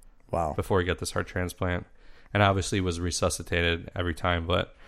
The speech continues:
Speaker 2: he's like, that experience, it completely changes you, is basically what he was saying.
Speaker 1: Yeah.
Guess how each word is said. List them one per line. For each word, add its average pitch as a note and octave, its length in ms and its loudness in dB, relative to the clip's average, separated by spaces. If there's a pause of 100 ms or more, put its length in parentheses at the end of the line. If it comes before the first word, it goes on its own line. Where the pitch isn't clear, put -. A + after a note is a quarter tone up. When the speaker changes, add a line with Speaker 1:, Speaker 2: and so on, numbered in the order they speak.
(200)
Speaker 2:
he's G2+ 120 -2
like, F#2+ 200 2
that G2+ 160 8
experience, F#2+ 1080 0
it - 340 -6
completely F#2+ 800 0
changes E2 500 -2
you, F#2 180 -6 (220)
is E2+ 140 -4
basically F#2 400 -4
what F#2+ 100 -8
he G2 60 -6
was G#2 120 -10
saying. - 340 -8
Speaker 1:
Yeah. G2+ 220 4